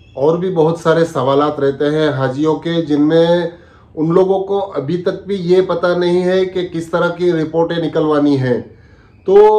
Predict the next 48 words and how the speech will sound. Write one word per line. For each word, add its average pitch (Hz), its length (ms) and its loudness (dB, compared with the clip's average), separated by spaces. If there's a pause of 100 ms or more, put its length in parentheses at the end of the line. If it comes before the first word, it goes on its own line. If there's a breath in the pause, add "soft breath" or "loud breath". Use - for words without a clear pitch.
(480)
काफ़ी 160 300 0
लोग 202 300 4 (580)
इस 175 160 -12
तरह 196 180 0
के 196 140 -4
सवालात 175 580 0
मुझे 165 260 -2
भी 180 100 -2
करते 165 300 0
हैं 170 160 -2
मैसेज 165 480 -4
करके 175 460 -2
कि 180 120 -6
आप 170 300 -2 (400)
हर 160 200 2
वीडियो 175 400 -2
में 180 280 0
रिपीट 160 420 -2
करते 160 300 -2
हैं 160 160 0
सब 151 260 -6
चीज़ें। 165 520 -6 (380 loud breath)
तो 185 60 -2
आपको 170 320 0
मैं 185 160 0
ये 180 180 4
चीज़ 175 220 -6
बता 165 260 0
दूं 180 180 0
कि 180 140 -4
अभी 160 400 -2
भी 202 120 0
बहुत 175 340 2
सारे 185 260 0
हाजी 151 340 -4
ऐसे 151 300 -2
हैं 175 280 0
जिनको 160 260 -6
पता 156 300 -4
नहीं 160 360 -2
है 170 160 -4
कि 165 120 -10
किस - 360 -12
तरह 151 180 -2
की 147 160 -6
रिपोर्ट 147 420 -4
निकलवानी 165 520 -2
है, 170 140 -4